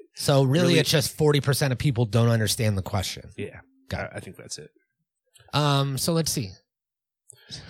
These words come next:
Speaker 2: China's home to many species of animals that are found nowhere else in the world. These animals are exclusive to China.
Speaker 1: Really?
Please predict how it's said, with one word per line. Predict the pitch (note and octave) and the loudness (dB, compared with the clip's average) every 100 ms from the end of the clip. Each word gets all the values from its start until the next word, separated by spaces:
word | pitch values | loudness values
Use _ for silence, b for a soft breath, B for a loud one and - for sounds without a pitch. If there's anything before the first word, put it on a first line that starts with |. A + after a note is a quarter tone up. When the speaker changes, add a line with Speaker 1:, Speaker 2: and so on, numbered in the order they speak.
| B B B | B B B
Speaker 2:
China's | - D#3 A#3 F#3 | 4 8 8 10
home | F3+ D3 | 8 8
to | C#3 B2+ | 4 4
many | G#2+ A#2+ D#3+ G3 | 6 6 6 6
species | - - A2+ - A2 | 4 2 0 0 -2
of | G2+ | 0
animals | G#2 G2+ G#2+ G#2+ A2 | 0 2 2 2 2
that | G#2+ | 0
are | G2 | -2
found | - A#2 G2+ | 0 0 0
nowhere | G2+ A2 B2+ C3+ A#2+ | -2 6 8 8 8
else | A#2 A2+ - | 6 4 0
in | G#2+ | -2
the | |
world. | G2+ A2 G2 | 0 0 0
These | A2 A#2 | 0 0
animals | A#2 B2 B2 A2+ | 2 4 6 4
are | G2 | 4
exclusive | G2 - - C3 C3 B2 B2+ A2+ | 0 -2 2 6 8 8 6 4
to | - | 0
China. | - A#2+ A#2+ F#2 - | 2 4 2 -2 -4
Speaker 1:
Really? | A2 A#2+ A3 | 4 8 8